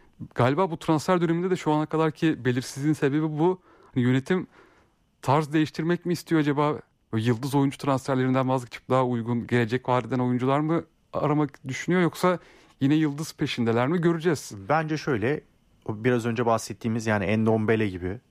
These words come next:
Speaker 2: ki o da kiralık, Angelinho gibi, e, işte Zaha ve Ziyech, bence bu dört oyuncudan çıkabilirse Galatasaray, onun yerine, onların yerine alınabilecek oyunculara yönelecektir. Ama bence ilk öncelik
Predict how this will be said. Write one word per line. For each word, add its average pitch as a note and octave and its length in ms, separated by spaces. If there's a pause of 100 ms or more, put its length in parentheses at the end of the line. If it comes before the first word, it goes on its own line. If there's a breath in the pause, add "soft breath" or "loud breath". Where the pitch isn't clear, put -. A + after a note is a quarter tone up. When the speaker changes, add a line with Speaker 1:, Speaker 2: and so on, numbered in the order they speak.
(120)
Speaker 2:
ki - 120
o G#2+ 100
da G2+ 60
kiralık, F2+ 540 (200)
Angelinho A2 580
gibi, F#2 300 (1080 soft breath)
e, F#2 400 (680)
işte - 200
Zaha G#2+ 500 (920)
ve A2+ 140
Ziyech, A2 400 (200)
bence G#2+ 300
bu A2 140
dört C#3+ 260
oyuncudan A#2 400
çıkabilirse C3 840
Galatasaray, G#2+ 640 (800)
onun B2 260
yerine, B2+ 560 (760)
onların A#2+ 380
yerine A#2+ 280
alınabilecek A#2+ 560
oyunculara A2+ 440
yönelecektir. G#2 540
Ama A#2+ 200
bence A#2+ 300
ilk B2 280
öncelik A#2 520